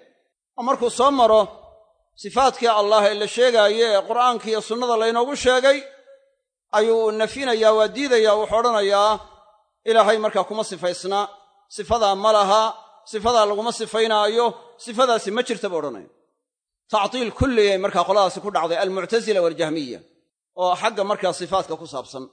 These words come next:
Jahmiyada waxa u dheer asmaadana waa diidayaan. Waa yahay.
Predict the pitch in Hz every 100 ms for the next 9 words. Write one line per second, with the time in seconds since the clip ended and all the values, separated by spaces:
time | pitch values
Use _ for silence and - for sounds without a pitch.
0 | _ _ _ _ _ - 175 170 208 196
1 | 190 185 226 208 185 127 - 202 226 185
2 | 170 147 151 123 90 71 _ _ _ _
3 | _ _ - 170 175 123 101